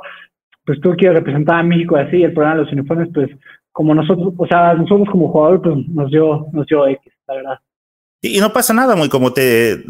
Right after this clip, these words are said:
Speaker 2: tú lo sabes, aquí lo platicamos al inicio, esta es una charla de dos camaradas
Speaker 1: Claro.
Speaker 2: como cuando van a jugar, entonces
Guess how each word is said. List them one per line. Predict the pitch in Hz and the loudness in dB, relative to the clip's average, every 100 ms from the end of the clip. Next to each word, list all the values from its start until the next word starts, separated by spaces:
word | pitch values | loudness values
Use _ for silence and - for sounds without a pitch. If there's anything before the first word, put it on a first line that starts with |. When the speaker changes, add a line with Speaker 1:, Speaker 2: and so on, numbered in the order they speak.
| - | -4
Speaker 2:
tú | 160 | 0
lo | 180 | 0
sabes, | 156 170 143 | 0 0 -2
aquí | - | -2
lo | 135 123 | -2 -2
platicamos | 120 113 123 127 | -2 -2 -2 -2
al | 120 | -2
inicio, | 117 139 135 | -2 -2 -4
esta | 120 | -4
es | 143 | -2
una | 156 143 | -2 -2
charla | - 143 151 139 | -2 0 0 0
de | 107 101 98 | 2 2 2
dos | 113 139 | 0 0
camaradas | 156 139 123 131 139 | 0 0 0 2 2
Speaker 1:
Claro. | 190 170 | 2 2
Speaker 2:
como | 104 98 | 0 -2
cuando | 87 113 127 | 0 0 0
van | 165 | 0
a | 170 | -2
jugar, | 220 220 | 0 0
entonces | 165 180 185 175 - - | -2 -2 -2 -4 -6 -20